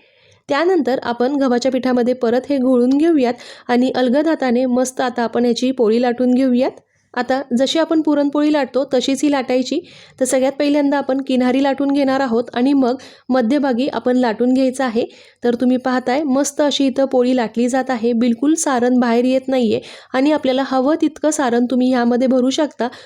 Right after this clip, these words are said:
पोळी बिलकुल फुटत नाही. गव्हाच्या पिठाऐवजी तांदळाचं पीठ पोळी लाटताना वापरलं तर पोळी पोळपाटावर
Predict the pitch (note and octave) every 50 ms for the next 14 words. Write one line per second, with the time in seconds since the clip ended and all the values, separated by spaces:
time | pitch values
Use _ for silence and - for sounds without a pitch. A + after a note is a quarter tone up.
0 | - _ - C4 B3+ B3+ C4+ C#4 A#3+ B3+ A#3 A#3 - C4 C#4+ D4 - C#4 B3 -
1 | A#3+ B3+ B3+ C4+ B3+ B3 G#3 A#3+ E4+ - - _ _ _ _ _ _ _ A3+ A3+
2 | C4+ C4+ B3+ C#4 D4 - F4 F4 F4+ E4 E4+ E4+ E4+ E4+ F4+ F4+ D4+ C#4+ C4 C4
3 | C4 C4+ B3 A#3+ A#3 A#3+ B3+ C4 C4 D#4 D#4 D#4+ D#4 C4+ C4+ - - C4+ B3+ B3
4 | C4 C#4 C4+ B3+ B3+ - - C4 C4 C4+ C4 C4 B3 A3+ - C#4 C#4+ D4 C#4 A#3
5 | C4+ - - - - _ - D#4 D#4 - D#4+ D#4 C#4+ C#4+ D4+ - D#4 C#4+ C4 B3
6 | C4+ C#4 D4 D#4 C#4+ C4 C#4